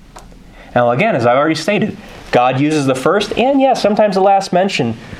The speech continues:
to separate and sanctify and differentiate these things so that you kind of see a pattern here.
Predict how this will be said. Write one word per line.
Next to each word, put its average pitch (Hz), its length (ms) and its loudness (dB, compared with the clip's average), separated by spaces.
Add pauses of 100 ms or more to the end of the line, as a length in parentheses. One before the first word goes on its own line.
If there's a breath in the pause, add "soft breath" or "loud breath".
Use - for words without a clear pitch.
(260 loud breath)
to - 100 -2
separate 131 720 0
and 113 140 -2
sanctify 160 640 0
and 113 100 -2
differentiate 156 680 0
these 113 260 -4
things 113 440 -2 (320 loud breath)
so - 160 -2
that 147 80 0
you 143 80 -2
kind 175 260 0
of 170 80 -2
see 180 200 -2
a 143 80 2
pattern 147 420 0
here. 104 260 -4